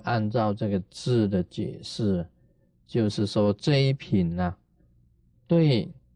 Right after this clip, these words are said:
这个阳间的，就是佛座的存在的，有其利益。那么对于在民间的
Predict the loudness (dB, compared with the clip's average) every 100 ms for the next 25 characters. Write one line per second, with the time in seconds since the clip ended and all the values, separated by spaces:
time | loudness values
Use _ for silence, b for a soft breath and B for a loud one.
0 | _ _ _ -4 0 2 0 0 0 0
1 | 0 0 0 2 4 4 4 2 -2 _
2 | _ _ _ _ _ _ _ _ _ -4
3 | -2 0 -4 -2 0 2 2 2 2 2
4 | -2 -6 -8 0 2 2 2 2 2 0
5 | -4 -16 _ _ _ _ _ -4 2 4
6 | 4 2 -2 -4 -6 -2 0 2 2 4
7 | 2 2 -2 _ _ _ _ _ _ _
8 | _ _ _ _ _ _ _ _ 0 2
9 | 2 0 0 2 4 4 4 2 0 0
10 | 0 2 0 2 2 2 2 2 2 2
11 | 2 0 -2